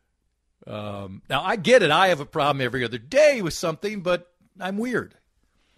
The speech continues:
And then, why was it only thirty-two percent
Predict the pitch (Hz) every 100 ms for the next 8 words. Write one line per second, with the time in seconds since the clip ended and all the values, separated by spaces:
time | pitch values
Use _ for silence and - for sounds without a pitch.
0 | _ _ - - - 190 208 226 226 220
1 | 208 _ _ _ - _ _ _ _ _
2 | - 170 262 294 294 269 247 240 220 240
3 | 240 196 160 _ _ 262 269 285 294 220
4 | - 262 - 233 185 - 262 247 180 180
5 | - -